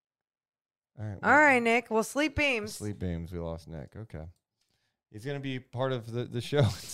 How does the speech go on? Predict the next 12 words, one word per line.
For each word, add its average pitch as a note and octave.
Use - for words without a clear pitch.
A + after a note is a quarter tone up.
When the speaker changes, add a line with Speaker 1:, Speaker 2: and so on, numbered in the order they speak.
Speaker 1:
So -
many -
Speaker 2:
If B3+
he's C4
part, C#4
y-, -
y-, B3
we'll A#3
do A#3+
a A#3
five-minute G#3+
segment F3